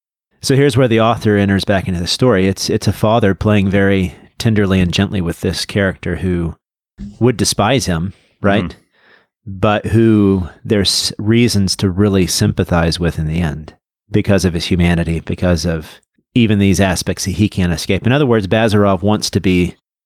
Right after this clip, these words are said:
Speaker 1: the bad boy who can just blow up the world, but in the end, Bazarov can't be that guy.
Speaker 2: So are you talking yourself
Speaker 1: Because
Speaker 2: into a higher view of this novel and its
Speaker 1: I think so.
Speaker 2: aspirations and achievements?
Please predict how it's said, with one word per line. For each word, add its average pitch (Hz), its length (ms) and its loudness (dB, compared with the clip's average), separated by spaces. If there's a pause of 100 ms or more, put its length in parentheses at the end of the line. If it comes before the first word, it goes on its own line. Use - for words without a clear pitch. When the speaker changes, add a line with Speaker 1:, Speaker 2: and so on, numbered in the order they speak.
(140)
Speaker 1:
the 104 80 -4
bad 104 300 0
boy 95 320 2
who - 200 -2
can 98 160 2
just - 480 -4
blow 101 180 0
up 92 140 -2
the 90 160 -12
world, 95 320 0
but 92 100 0
in 95 80 2
the 90 160 2
end, 92 180 -2
Bazarov 113 460 -6
can't - 240 -10
be 175 120 -8
that 147 220 -12
guy. - 260 -16 (380)
Speaker 2:
So - 120 -2
are 104 140 2
you 113 80 0
talking 107 280 -2
yourself 104 280 0
Speaker 1:
Because 95 100 -4
Speaker 2:
into 104 220 0
a 98 40 0
higher 98 380 0
view 98 260 0
of 90 160 -4
this 98 280 -6
novel 101 420 0
and 92 140 0
its - 360 -10 (460)
Speaker 1:
I 247 80 2
think 247 200 0
so. 113 220 0 (200)
Speaker 2:
aspirations 98 540 -2
and 95 120 0
achievements? 113 540 -6